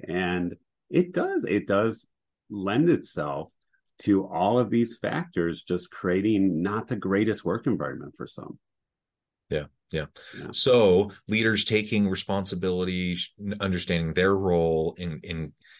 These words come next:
Speaker 2: connection with the role of the individual employee.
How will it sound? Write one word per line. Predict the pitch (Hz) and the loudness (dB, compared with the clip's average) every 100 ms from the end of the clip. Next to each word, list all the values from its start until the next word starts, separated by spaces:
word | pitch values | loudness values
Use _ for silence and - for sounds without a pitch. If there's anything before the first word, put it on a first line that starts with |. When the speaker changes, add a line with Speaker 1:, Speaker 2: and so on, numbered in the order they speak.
| - | -10
Speaker 2:
connection | - 95 - 92 | -2 -2 0 0
with | 82 80 | 0 2
the | |
role | 98 82 87 | 4 4 4
of | 92 | 2
the | 85 | 2
individual | 85 85 87 98 | 2 0 -2 -2
employee. | 101 101 80 76 71 73 | -4 -2 0 0 -2 -6